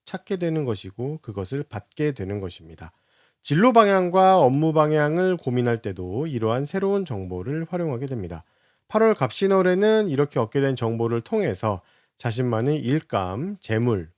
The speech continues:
부하 직원, 고객, 거래처 등을 얻으려고 합니다.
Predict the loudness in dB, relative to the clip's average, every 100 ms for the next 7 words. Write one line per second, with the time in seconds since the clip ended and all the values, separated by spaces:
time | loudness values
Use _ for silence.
0 | _ 0 2 2 -4 -6 -6 -6 -8 -8
1 | -6 -4 -8 _ _ 0 0 -2 -4 0
2 | 0 -2 -4 -4 -4 -6 -6 -8 -8 -8
3 | -12